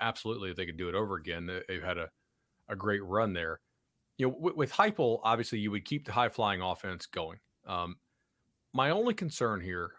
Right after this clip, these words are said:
uh, with him, and, and since we do talk recruiting on this show more than we do on Cover Three, I wanna bring up is, is they only have, you know, two four-star players committed right now in that first class that Heupel's signing here, that, that first full class, rather.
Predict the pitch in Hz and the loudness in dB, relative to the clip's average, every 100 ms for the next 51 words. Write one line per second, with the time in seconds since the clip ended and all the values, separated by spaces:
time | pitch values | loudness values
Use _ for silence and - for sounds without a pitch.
0 | - 92 92 92 - 92 95 101 95 90 | -8 -6 -4 -6 -4 -4 -4 -6 -6 -6
1 | 87 - 107 90 - _ _ 135 98 95 | -8 -10 -10 -10 -16 _ _ -8 -6 -4
2 | 104 95 - - 120 101 92 95 - 107 | -2 -2 -4 0 2 2 0 -2 0 2
3 | 98 95 104 95 92 98 92 90 95 92 | 2 2 0 -2 -2 -2 -2 -4 -6 -8
4 | - 131 110 92 _ _ _ _ _ _ | -2 0 2 0 _ _ _ _ _ _
5 | _ 143 135 113 123 123 123 117 - 113 | _ 0 2 6 6 6 6 4 0 0
6 | 135 180 220 160 160 156 131 - - _ | 4 4 4 0 2 2 2 -2 -14 _
7 | _ _ _ 107 - - - 196 180 147 | _ _ _ -10 -10 -12 -6 -2 -2 -2
8 | 147 117 120 104 - 113 101 - 104 98 | -2 2 2 2 2 0 -2 -4 -4 -4
9 | 95 95 95 92 87 85 82 _ _ _ | -2 -2 -2 -2 0 -2 -4 _ _ _
10 | _ _ _ 123 123 117 - - 113 - | _ _ _ -2 2 2 0 -2 -4 -2
11 | - 104 95 - 98 98 92 - 101 82 | 2 2 2 -2 -4 -4 -4 -2 -2 -2
12 | 85 101 123 110 139 113 - - - 151 | -6 -2 -2 0 0 0 -4 -18 -2 2
13 | 135 - 90 85 - - _ _ 107 87 | 2 2 -4 -4 -8 -16 _ _ -4 -2
14 | 80 | -4